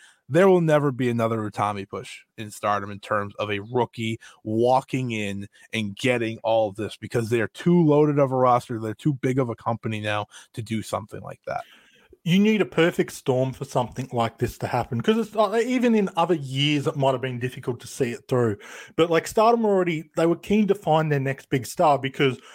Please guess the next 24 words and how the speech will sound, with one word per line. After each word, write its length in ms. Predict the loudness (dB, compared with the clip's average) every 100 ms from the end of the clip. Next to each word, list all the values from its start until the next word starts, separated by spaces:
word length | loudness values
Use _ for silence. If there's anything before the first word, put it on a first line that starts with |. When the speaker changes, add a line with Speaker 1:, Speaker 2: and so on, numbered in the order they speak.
| -10
Speaker 2:
when 160 | -2 0
Utami 460 | 0 0 0 0
started 340 | 0 0 0 -2
training 640 | -2 0 2 0 -2 -4 -6
with 160 | -6 -6
Stardom, 640 | -2 0 0 -2 -8 -14 _ _ _
she 220 | 0 2
had 280 | 2 0 -2
two 160 | -2
training 320 | 0 0 0 0
sessions 420 | -2 -2 -4 -4
with 160 | -4
Io 240 | 0 0 0
Shirai, 500 | -2 0 4 4 2
basically, 520 | 0 -2 -4 -4 -4
before 420 | -4 -4 -2 -2 -2
Io 320 | 0 2 0
then 220 | 0 -2
moved 340 | -2 -2 -4 -2
on 180 | -4 -4
to 80 | -6
W 260 | -6 -6
W 360 | -10 -10 -8 -8
E. 160 | -10